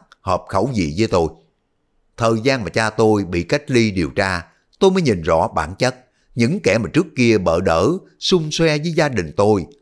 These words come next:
đều đã biến mất tâm. Thậm chí không ít kẻ ném đá xuống giếng." Dương Quy Quy ngửa cổ tu hết bia, ném cái vỏ đi thật xa.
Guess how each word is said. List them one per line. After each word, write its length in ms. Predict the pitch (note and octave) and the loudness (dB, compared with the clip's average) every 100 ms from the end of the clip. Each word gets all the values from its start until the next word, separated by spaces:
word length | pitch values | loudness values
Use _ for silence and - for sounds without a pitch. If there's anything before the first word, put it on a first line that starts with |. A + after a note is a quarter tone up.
| - | -2
đều 260 | G#2 G2+ E2+ | 2 2 0
đã 100 | F2+ | 0
biến 240 | A2+ D3 | -2 0
mất 120 | D#3+ D#3+ | -4 -2
tâm. 200 | G2+ F2 - _ _ _ _ _ - | -4 -4 -10 _ _ _ _ _ -6
Thậm 260 | G2+ A2 C3+ | -4 -4 -2
chí 360 | E3 F3+ A3+ - _ | 2 2 0 -6 _
không 360 | - D3 A#2+ | -4 -2 0
ít 140 | F#3 - | -2 -2
kẻ 320 | - E2+ F2 C3+ - | 0 0 0 -4 -10
ném 280 | F#2+ F#2+ C3+ | -6 -6 -2
đá 240 | A#2 G#2 C#3 | -2 -2 -2
xuống 220 | B2+ A#2+ | -2 0
giếng." 260 | A2+ B2+ D#3+ _ _ _ _ _ | 0 0 -4 _ _ _ _ _
Dương 360 | B2 C3+ B2 A2+ | 0 0 2 2
Quy 120 | A#2 G#2 | 0 4
Quy 360 | A2 G#2+ F#2 - _ | 4 4 0 -6 _
ngửa 200 | G#2+ B2+ C#3+ | 2 2 2
cổ 240 | F2+ A2 C#3 | 2 2 4
tu 180 | A#2 E2 | 2 2
hết 240 | A#2 - | -2 -2
bia, 260 | A2 F#2+ E2 - A2+ | 0 2 0 -8 -4
ném 280 | A2 C#3+ | -2 -2
cái 140 | E3 C3 | -2 -2
vỏ 160 | D2+ G2 | -2 0
đi 220 | G2 E2 | -2 -2
thật 200 | E2+ D2+ | -6 -6
xa. 260 | - E2+ | -4 -4